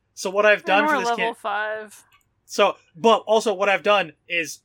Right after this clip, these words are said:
Speaker 1: and you say that, Garland, but I did the math.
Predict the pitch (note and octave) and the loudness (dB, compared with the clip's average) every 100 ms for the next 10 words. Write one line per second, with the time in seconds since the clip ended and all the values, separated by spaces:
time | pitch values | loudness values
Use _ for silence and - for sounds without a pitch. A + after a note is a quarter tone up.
0 | _ F3 E3+ D3 F3 - G#3+ F#3+ F3 E3 | _ 2 2 -4 -4 0 4 2 2 -2
1 | D3 C#3+ D3+ - D3+ D3+ E3+ F#3 G#3+ G#3 | -2 -4 -4 -2 -2 0 -2 -2 2 2
2 | D#3+ | 2